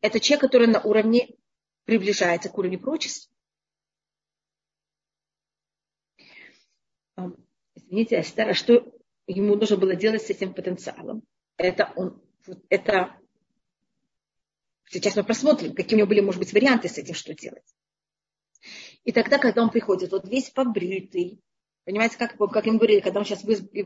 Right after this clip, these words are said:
избран как левит, и, и он ходит по улице, его никто не узнаёт. И он приходит домой,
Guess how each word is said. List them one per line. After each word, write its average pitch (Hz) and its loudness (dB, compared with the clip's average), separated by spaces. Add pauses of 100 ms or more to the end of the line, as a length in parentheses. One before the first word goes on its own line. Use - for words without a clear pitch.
(180)
избран 196 -8
как 190 -14
левит, 202 -10 (560)
и, - -4
и - -4
он 240 4
ходит 285 0
по 285 2
улице, 202 0
его 208 -2
никто 233 2
не 196 -4
узнаёт. 269 -4 (1700)
И 214 2
он 226 4
приходит 247 2
домой, 202 2